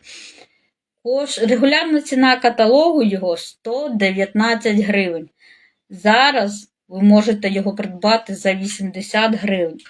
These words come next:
І з урахуванням знижки віп-клієнта він коштуватиме лише шістдесят гривень. Ще що класно в цьому кремі,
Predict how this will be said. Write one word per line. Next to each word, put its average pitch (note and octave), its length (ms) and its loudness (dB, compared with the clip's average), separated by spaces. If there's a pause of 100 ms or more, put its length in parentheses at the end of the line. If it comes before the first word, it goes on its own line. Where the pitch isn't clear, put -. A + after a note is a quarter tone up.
І C#4+ 120 2
з D4 120 0
урахуванням C4+ 760 4
знижки A3+ 540 2
віп-клієнта G#3 1300 -4 (460)
він C4 360 0
коштуватиме F3 840 -2
лише G#3+ 440 0
шістдесят G#3 760 -2
гривень. F#3+ 380 -6 (380)
Ще D4 300 -4
що B3 280 -2
класно A#3 500 0
в - 20 -2
цьому G#3 320 2
кремі, B3 480 -2